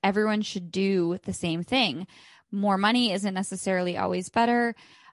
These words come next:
Um, it, it depends on really where you're at in your journey. And so I created this guide to help you figure out, where am I at and what would be the next best step for me? I get a lot of questions on, like, how much should I invest? Uh, you know, can I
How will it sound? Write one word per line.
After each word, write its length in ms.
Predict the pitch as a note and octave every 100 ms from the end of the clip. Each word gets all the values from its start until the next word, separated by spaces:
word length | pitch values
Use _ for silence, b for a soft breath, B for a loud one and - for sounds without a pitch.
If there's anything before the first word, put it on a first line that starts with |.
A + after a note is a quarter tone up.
| -
Um, 440 | G3 F#3 F3+ F#3 - -
it, 140 | A#3 -
it 100 | B3
depends 380 | C4+ C4 F#4+ C5
on 140 | A4
really 180 | B3+ C4+
where 160 | A3
you're 180 | A#3 A3+ -
at 220 | - -
in 100 | F#3+
your 100 | G#3
journey. 520 | - C#4+ F4+ F#3+ F#3 B B B
And 180 | A#3+ A#3+
so 500 | - C4 B3+ B3+ B3+ -
I 140 | A#3
created 520 | A3+ - B3+ C#4 G#4
this 200 | A#3 G#3
guide 540 | - A3 A3+ G3 F#3+ F#3+
to 60 |
help 240 | G3 A3+ C4+
you 100 | B3
figure 320 | - G#3 F#3+
out, 240 | F#3+ F3
where 260 | F3+ G3+ C#4
am 100 | C4+
I 220 | - G3 -
at 280 | F3 E3+ -
and 100 | G3
what 120 | C4
would 140 | C4
be 140 | A3 G#3+
the 100 | G3+
next 280 | F#3 -
best 240 | - F3 -
step 240 | F#3 -
for 100 | -
me? 280 | G#3+ G#3 D#3+ B B B
I 60 | -
get 180 | B3 C#4
a 60 |
lot 120 | B3 A3+
of 80 |
questions 540 | - A3+ - A3 G3 F#3+
on, 140 | F#3+
like, 260 | F#3+ F#3 - _ _ _
how 140 | - G3
much 140 | C4
should 200 | - D#4+
I 100 | F4
invest? 720 | F4 A#3+ F3+ C4 - - - -
Uh, 280 | F#3 G3 - -
you 160 | - G3
know, 160 | F3+
can 140 | - G3+
I 140 | G3